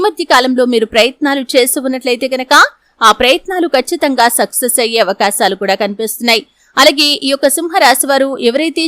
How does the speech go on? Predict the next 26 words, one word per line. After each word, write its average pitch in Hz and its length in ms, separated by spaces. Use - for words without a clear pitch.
చాలా 254 320
రోజులుగా 262 400
వ్యాపారాన్ని 320 520
మొదలు 214 300
పెట్టాలని, 262 460
డబ్బు 202 280
కోసం, 269 440
డబ్బు 202 240
సమకూర్చుకోవటం 247 840
కోసం 233 300
ఎదురు 240 200
చూస్తున్నట్లయితే, 240 680
డబ్బు 254 200
సమకూర్చుకునే 269 720
అవకాశాలు 202 560
కూడా 196 120
మీకు 202 140
కనిపిస్తున్నాయి. 220 600
ఈ 302 40
విధంగా 302 320
అనుకూల, 359 320
ప్రతికూల 294 520
ఫలితాల 269 380
మిశ్రమంగా 269 600
రెండు 330 220
వేల 392 120